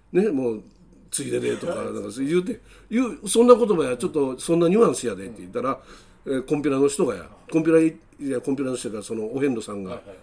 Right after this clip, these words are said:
Speaker 1: コンピラ行って、
Speaker 2: そうそうそう。
Speaker 1: ほんなら言うや、誰かに。で、船乗って、お家のさんは、
Speaker 2: うん。
Speaker 1: あの、どっから来とんかわからんけど、今度ほんなら神戸とか行くやん。
Speaker 2: うん。
Speaker 1: ほんなら神戸で、「いやいや、あの、コンピラ班この間お参りに行ったらな、
Speaker 2: そうそうそう。
Speaker 1: おけんたいよったで。」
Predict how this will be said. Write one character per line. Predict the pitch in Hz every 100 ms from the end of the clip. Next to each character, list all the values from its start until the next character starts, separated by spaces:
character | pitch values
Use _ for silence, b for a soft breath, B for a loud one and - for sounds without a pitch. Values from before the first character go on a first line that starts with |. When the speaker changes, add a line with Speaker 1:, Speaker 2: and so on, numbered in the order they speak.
| -
Speaker 1:
コ | 131
ン |
ピ | 127
ラ | 131
行 | 127
っ |
て、 | 113
Speaker 2:
そ | 92
う | - -
そ |
う | - -
そ |
う。 | - _
Speaker 1:
ほ | 180
ん |
な | 165
ら | 139
言 | 180
う |
や、 | 156
誰 | 98 98
か | - -
に。 | - _ _ _
で、 | 160 - _
船 | 175 165
乗 | 170 180
っ |
て、 | - 101 - _ _ _ _ _ _ _ _ _ _ -
お |
家 | 135
の | 135
さ | 113 110
ん | 92
は、 | 95 113 - b b b b _
Speaker 2:
う | 127
ん。 |
Speaker 1:
あ |
の、 | 120 113
ど | 143
っ |
か | 156
ら | 139
来 |
と | 165
ん |
か | 127
わ | 117
か |
ら | 113
ん |
け | 104
ど、 | 104
今 | 120
度 | 123
ほ |
ん |
な | 117
ら | -
神 | 156 123 104
戸 |
と | -
か | 101 95
行 | 175
く | 190
や | 151
ん。 |
Speaker 2:
う | -
ん。 | _ - - _ b b b b b
Speaker 1:
ほ | 247
ん |
な |
ら |
神 | 220 233
戸 | 175
で、 | 120 b b -
「い | 220
や | 220
い | 156
や、 | 135 - - _ _
あ | 156
の、 | 175 160
コ | -
ン | 208
ピ | 208
ラ | 208
班 | 156
こ | 123
の | 127
間 | 127
お | 131
参 | 131 131
り | 139
に |
行 | 135
っ |
た | 95
ら | 90
な、 | 127
Speaker 2:
そ |
う | 190 B B B -
そ | -
う |
そ | 202
う。 |
Speaker 1:
お | 208
け | 254
ん | 254
た | 254
い | 254
よ | 226
っ |
た | 120
で。」 | 90